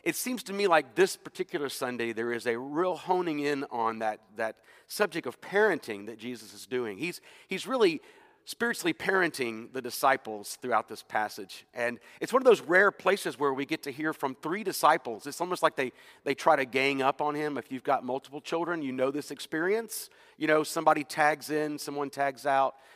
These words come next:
then the next one tags in, and so on and so forth, around and around and around you go. By the way, I am praying for all the parents homeschooling children.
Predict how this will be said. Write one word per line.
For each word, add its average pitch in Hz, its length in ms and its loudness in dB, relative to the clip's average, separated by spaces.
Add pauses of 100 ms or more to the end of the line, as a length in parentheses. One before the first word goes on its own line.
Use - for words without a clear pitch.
(140)
then 135 100 -2
the 143 60 0
next 143 260 0
one 143 140 -4
tags 131 400 -4
in, 131 260 0
and 107 140 -8
so 139 280 -2
on 123 160 0
and 113 100 -10
so 123 180 -4
forth, 120 340 -6 (300)
around 127 400 2
and 120 100 -6
around 113 420 -4
and 104 100 -12
around 107 240 -6
you 98 100 -12
go. 101 300 -2 (720)
By 131 100 8
the 143 80 4
way, 135 160 4
I 151 160 2
am 135 140 0
praying 143 460 4
for 117 200 -6
all 123 240 2
the 117 80 -8
parents 107 580 -6
homeschooling 110 600 -10
children. 87 460 -10